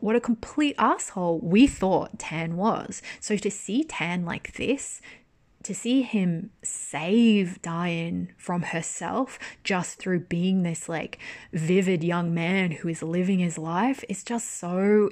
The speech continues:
interesting and inspiring. And it feels kind of this beautiful, like, reversal, because in, you know, the beginning of the drama, even though Diane is very,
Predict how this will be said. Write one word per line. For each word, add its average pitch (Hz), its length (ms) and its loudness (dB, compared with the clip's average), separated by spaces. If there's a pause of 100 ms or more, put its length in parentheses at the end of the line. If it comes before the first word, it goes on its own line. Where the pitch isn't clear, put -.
interesting 180 1000 0
and 165 160 -2
inspiring. 220 920 -2 (380)
And 208 100 2
it - 120 0
feels 277 500 2 (340)
kind 214 320 0
of 262 200 0
this 190 120 0
beautiful, 214 680 2
like, 165 260 -2
reversal, 170 760 -4 (400)
because 190 440 -2
in, 185 500 2
you 240 140 4
know, 170 160 2
the 170 160 -2
beginning 190 440 4
of 202 140 4
the 165 80 0
drama, 165 480 -2
even 175 220 0
though 170 100 -2
Diane 170 680 -2
is 165 160 -8
very, 151 640 -4